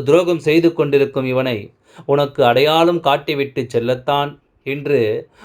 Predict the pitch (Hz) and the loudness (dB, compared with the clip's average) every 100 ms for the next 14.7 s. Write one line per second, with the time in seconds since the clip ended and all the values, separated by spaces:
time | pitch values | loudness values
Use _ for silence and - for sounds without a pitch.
0 | - 151 151 117 139 - 127 127 139 160 | -2 0 0 -4 -6 -6 -2 2 2 2
1 | 143 139 127 120 113 110 107 107 123 143 | -2 -4 -2 -2 -2 -4 -8 -10 -4 -4
2 | 143 110 110 110 110 107 104 113 _ _ | -2 -6 -6 -8 -8 -16 -16 -18 _ _
3 | _ _ - _ 127 143 175 190 208 180 | _ _ -20 _ 2 6 6 6 0 2
4 | 170 170 165 160 143 117 147 147 156 170 | 4 6 4 2 0 -2 -2 -4 -2 0
5 | 160 151 - 143 139 160 143 170 170 156 | 0 0 -2 2 2 2 0 0 0 0
6 | 151 147 143 127 147 156 131 127 120 113 | 0 -2 -4 -2 -2 -2 -2 0 0 0
7 | - _ _ _ - 139 151 151 151 151 | -6 _ _ _ -4 -2 0 -2 -4 0
8 | 175 156 160 156 160 180 170 151 156 165 | 2 2 2 0 0 0 -4 -4 0 2
9 | 165 160 127 - _ _ - 123 147 156 | 2 0 -4 -6 _ _ -12 -8 -2 -2
10 | - 131 143 143 135 135 123 123 127 139 | 0 2 2 0 -2 -2 -2 -2 0 2
11 | 143 151 127 113 123 135 139 151 143 127 | 2 -2 -6 -4 0 0 0 -4 -6 -6
12 | 139 147 147 143 139 - _ _ _ _ | -4 -2 -2 -2 -4 -8 _ _ _ _
13 | 143 156 196 170 110 - _ _ _ _ | -2 0 2 -2 -4 -10 _ _ _ _
14 | _ _ 120 120 147 156 160 | _ _ -10 -4 -2 -2 2